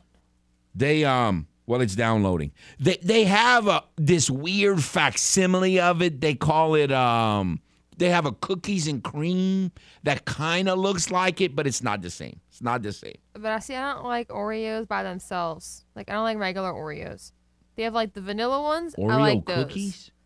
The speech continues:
Speaker 2: That's what, that's what cookies and
Speaker 1: Ooh.
Speaker 2: cream is. It's technically, it's
Speaker 1: I
Speaker 2: cookie, it's
Speaker 1: love,
Speaker 2: Oreos.
Speaker 1: oh, no, I love that, but it's not the same. I love Oreo cookies. Like, if you, it, or it's,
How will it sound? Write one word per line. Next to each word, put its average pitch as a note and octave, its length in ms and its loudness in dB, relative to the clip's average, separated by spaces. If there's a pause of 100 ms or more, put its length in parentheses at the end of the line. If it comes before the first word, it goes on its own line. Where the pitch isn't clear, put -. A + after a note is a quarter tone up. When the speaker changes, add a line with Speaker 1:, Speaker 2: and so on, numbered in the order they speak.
(160)
Speaker 2:
That's B3 140 -12
what, - 100 -12
that's - 140 -6
what B3 80 -4
cookies E4 180 -4
and D#4+ 100 -8
Speaker 1:
Ooh. - 40 -14
Speaker 2:
cream D#4+ 180 -6
is. D4+ 460 -6
It's A3 240 -10
technically, C4+ 500 -8
it's A#3 180 -12
Speaker 1:
I G#2 120 -2
Speaker 2:
cookie, F2+ 160 -2
it's F#2 120 -2
Speaker 1:
love, F#2 120 -2
Speaker 2:
Oreos. - 240 -4
Speaker 1:
oh, - 20 2
no, A2 140 2
I G2+ 80 2
love G2 260 0
that, D2+ 260 -6
but F2 120 -4
it's D2+ 120 -6
not F#2 160 -2
the E2 80 -6
same. D#2 280 -6 (280)
I G#2 100 -2
love G2 600 2
Oreo D#2 360 -6
cookies. - 480 -14
Like, A#2+ 200 -2 (340)
if E3+ 200 0
you, F3+ 160 -6
it, F#3 220 -4 (500)
or G#3 300 2
it's, F3+ 160 0